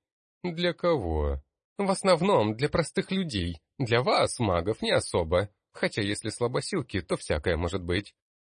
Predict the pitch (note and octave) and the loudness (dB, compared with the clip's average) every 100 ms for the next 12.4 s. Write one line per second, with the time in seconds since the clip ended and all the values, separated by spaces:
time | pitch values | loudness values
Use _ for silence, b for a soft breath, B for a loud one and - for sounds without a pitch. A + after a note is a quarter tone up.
0 | _ _ _ _ - D#2 D#2 F2+ G#2 - | _ _ _ _ -6 -2 0 0 -2 -2
1 | A2 G#2 - A#2 A2 G2 F#2+ C3+ E3+ G2 | -4 -4 -4 -2 -2 -2 -2 0 0 0
2 | D2 - - - - _ _ _ _ - | -4 -8 -18 -18 -20 _ _ _ _ -8
3 | C3+ F#2 F2+ E2+ D#2 D2 D#2+ D#2 D2 D#2 | -6 -4 -4 -4 -4 -4 -2 -2 -2 -4
4 | D2+ F2 D#2+ D2 C#2+ - _ _ _ _ | -2 -2 0 0 -2 -6 _ _ _ _
5 | - G#3+ - F3 D3+ C3 G#2+ F#2 E2+ D#2+ | -2 0 2 2 4 4 4 4 2 0
6 | F#2+ F#2 G2+ - _ - - A#2+ - F2 | 2 2 0 -6 _ -20 -4 -2 -2 -2
7 | E2+ D#2 - D#2 - D#2+ - B2 D2+ - | -2 0 0 0 0 -4 0 0 0 -2
8 | D#3 G#2 D#2+ D#2+ D2+ D2+ D2 C#2+ _ _ | -2 0 0 2 2 0 -2 -4 _ _
9 | _ F3+ E3+ F3 F3 E3 D#3 F#3 E3 E3+ | _ -2 -2 0 2 0 2 0 4 6
10 | G2+ F2 G#2 - F#2 E2+ G2 - F2 F2+ | 6 4 2 2 0 0 -4 -2 -2 0
11 | G2+ F#2 F2+ G#2 - F#2 F#2+ E2+ F2 F#2+ | 0 -2 -2 -2 -2 0 0 2 2 0
12 | - G2 A2 A2+ | 0 0 0 -2